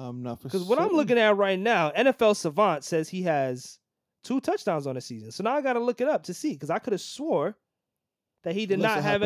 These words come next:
Speaker 2: any
Speaker 1: like, early
Speaker 2: touchdowns this
Speaker 1: on, 'cause
Speaker 2: season.
Speaker 1: I don't feel like he scored recently.
Speaker 2: Yeah, may-, maybe it was, maybe it was a recent thing that he just hasn't scored. Um, he hasn't scored recently. But let me take a look-see here. Let's see.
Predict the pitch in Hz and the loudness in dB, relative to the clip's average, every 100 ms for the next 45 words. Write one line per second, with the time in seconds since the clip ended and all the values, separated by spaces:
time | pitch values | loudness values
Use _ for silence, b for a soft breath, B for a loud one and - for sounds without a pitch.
0 | 220 - 269 143 196 151 151 147 127 117 | 0 -2 0 2 2 2 0 -2 -4 -6
1 | - 127 151 147 135 - 143 107 151 - | -6 -4 -4 -6 -8 -6 -6 -4 -6 -6
2 | 120 127 - 254 185 151 165 240 311 269 | -8 -10 -12 -4 -2 -2 2 2 4 4
3 | 240 190 208 269 247 175 151 180 - - | 2 2 0 0 -2 -2 -4 -6 -8 -14
4 | 107 110 160 165 151 165 147 139 - 147 | -18 -16 -14 -12 -10 -6 -6 -6 -8 -4
5 | 135 120 120 _ _ _ _ 143 123 113 | -2 -4 -8 _ _ _ _ -8 -6 -6
6 | 107 107 - 143 135 - 139 123 131 131 | -10 -16 -10 -8 -8 -8 -6 -6 -6 -10
7 | 117 110 123 151 202 220 240 240 311 - | -14 -16 -10 -8 -8 -6 -6 -6 -8 -10
8 | 156 127 117 139 185 - 233 120 | -14 -14 -12 -10 -10 -8 -10 -12